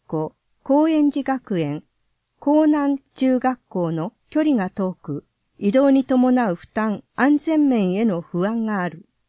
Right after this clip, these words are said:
移動時間は自転車で十五分以内を目安にするなど、生徒が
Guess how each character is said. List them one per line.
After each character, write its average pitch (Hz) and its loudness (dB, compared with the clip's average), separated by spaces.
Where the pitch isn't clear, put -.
移 196 -2
動 277 4
時 262 -6
間 196 -4
は 170 -10
自 202 -6
転 285 2
車 269 -4
で 226 0
十 247 -2
五 311 -4
分 285 -2
以 269 -2
内 240 0
を 180 -6
目 226 2
安 254 -2
に 180 -2
す 185 -8
る 202 -2
な 175 -4
ど、 156 -10
生 311 0
徒 214 -2
が 180 -2